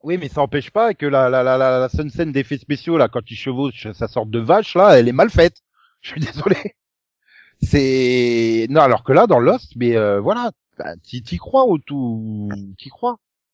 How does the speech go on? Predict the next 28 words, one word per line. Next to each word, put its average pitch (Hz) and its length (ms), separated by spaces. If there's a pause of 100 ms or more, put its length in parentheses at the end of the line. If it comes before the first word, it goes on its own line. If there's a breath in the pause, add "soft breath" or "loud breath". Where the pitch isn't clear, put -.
(180)
Et 120 80
c'est, 117 180
c'est, 113 160 (100)
et 113 300
après, 127 320
par - 160
contre, 214 160
il - 20
y 135 40
a - 20
un 110 60
truc - 220 (360)
bizarre 165 480
dans 123 100
le 117 100
rythme, 175 440 (540)
c'est - 280
que 135 140
t'as 131 240
une 139 100
scène 175 400 (140)
vachement 160 420
stressante, 165 580
vachement 147 360
d'action 139 360
pendant 113 200
cinq 185 160
minutes, 165 380